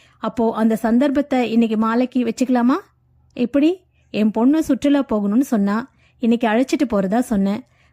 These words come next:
மாலை அஞ்சு மணிக்கு நீ அவளோட விடுதிக்கு வந்துரு. மூணு பேருமா போலாம். ஆனா உன் ஆனந்தியோட உன்னோட எந்த நிகழ்ச்சியும் இல்லைன்னா தான். கிண்டலாக்கும். அவசியம் வர்றேன், போலாம்." "முரளி, உன் நல்ல மனசுக்கு எல்லாம் நல்லபடியா நடக்கும்டா."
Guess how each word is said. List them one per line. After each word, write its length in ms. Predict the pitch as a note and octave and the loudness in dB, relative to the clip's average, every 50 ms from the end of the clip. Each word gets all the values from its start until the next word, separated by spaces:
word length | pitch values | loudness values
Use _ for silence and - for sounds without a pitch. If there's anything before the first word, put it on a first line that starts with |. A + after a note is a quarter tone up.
| _ | _
மாலை 500 | - A3+ A#3 A#3+ B3 B3+ B3 B3 A3+ A3 | -4 -2 0 2 2 2 2 2 0 -4
அஞ்சு 380 | - - A#3 A#3 B3 B3 C4+ B3 | -6 -2 2 2 4 4 4 4
மணிக்கு 600 | B3+ B3+ C4+ B3+ - D4 C#4+ C4+ B3 G#3+ G3+ - _ - | 4 4 2 2 2 2 2 2 2 0 -4 -8 _ 0
நீ 220 | C4 A#3 A#3+ A3+ | 2 2 2 2
அவளோட 340 | A3 A3 A3 G#3+ G#3 G#3 G3+ | 2 0 0 0 0 0 0
விடுதிக்கு 340 | A3 A3+ C#4 C#4+ C4+ - G#3+ | 0 0 0 0 0 0 0
வந்துரு. 420 | G3 G3 F#3+ F#3 G3 G#3 A#3+ - _ _ _ _ _ | 0 0 0 0 -2 -2 -4 -6 _ _ _ _ _
மூணு 220 | - C#4+ D#4+ D#4+ D4 | 0 2 2 2 2
பேருமா 320 | - A#3 G#3+ A3 A3+ B3+ | 2 0 0 2 2 0
போலாம். 440 | B3+ - G3+ G3+ G3+ F#3+ F#3 G3 _ _ _ _ _ _ | 0 0 -2 -2 0 -2 -4 -4 _ _ _ _ _ _
ஆனா 500 | - - A3+ A#3+ B3+ C#4 D#4 D#4+ D4+ - | -8 -4 0 2 2 2 2 0 -2 -2
உன் 220 | A#3+ A#3 A#3 A#3 A3 | -2 0 0 0 0
ஆனந்தியோட 600 | G#3+ A#3 C4+ D4 E4+ D#4 C4+ C#4 C4 C4 B3+ C#4+ D4 D4 D4 C#4 - - | 0 0 0 2 2 2 2 2 2 2 2 2 0 0 0 -2 -2 0
உன்னோட 360 | A#3+ A#3 A#3 A3+ G#3+ A3 G#3+ | 0 0 2 2 0 0 -2
எந்த 260 | G3+ G3+ G#3+ A3+ C4 B3+ | -2 0 0 0 0 0
நிகழ்ச்சியும் 580 | A3+ G3+ G3+ A#3+ C4 B3+ - - D#4+ E4 A#3+ | 0 0 0 -2 -2 -2 -2 -4 -4 -4 -2
இல்லைன்னா 480 | A#3+ A3 A3+ A3+ A3+ A3 G#3 G3 F#3+ F3+ | -2 0 0 2 2 0 0 0 -2 -2
தான். 220 | F3+ G3 - _ _ _ _ _ _ _ _ _ _ _ _ - B3 | -4 -4 -6 _ _ _ _ _ _ _ _ _ _ _ _ 0 2
கிண்டலாக்கும். 640 | A#3+ C4 D4 D4 C#4 A#3+ G3 F3+ - G3+ G#3 A3 - _ _ _ - | 2 4 4 4 2 2 0 -2 -4 -4 -4 -4 -6 _ _ _ -6
அவசியம் 460 | A3+ A3+ A#3 B3+ B3+ - D#4 D4+ C4 | -4 -2 0 0 0 0 0 0 0
வர்றேன், 320 | A3 G3+ G3 G3+ G3+ G3 - _ - | 0 0 -2 -2 -4 -6 -8 _ -4
போலாம்." 320 | - G#3 G3+ G3 F#3 F#3 _ _ _ _ _ _ _ _ _ _ | -2 -2 0 -2 -4 -6 _ _ _ _ _ _ _ _ _ _
"முரளி, 440 | - A3 A3+ B3+ C4+ C#4+ B3+ A3 - _ _ _ - | -2 0 2 4 4 4 2 0 -4 _ _ _ -6
உன் 180 | - G#3 G#3 | -2 0 0
நல்ல 280 | G3 F#3+ G3 A#3+ F4 F#4+ | 0 0 2 0 2 2
மனசுக்கு 560 | D#4+ A#3+ A3 - - A#3+ - - G#3+ G#3+ G#3 | 2 2 0 0 -2 -4 -2 -2 -2 -2 0
எல்லாம் 220 | G3+ A3 C4+ D4+ | 2 2 4 4
நல்லபடியா 480 | B3+ A3+ G#3+ A#3+ D4+ C#4 C#4 B3+ B3+ A#3 | 4 2 2 0 0 0 2 2 2 2
நடக்கும்டா." 540 | G#3+ G3 F#3 F#3+ - G3 F#3+ F#3+ F#3+ F#3 | 0 -2 -2 -2 -2 0 0 0 0 -2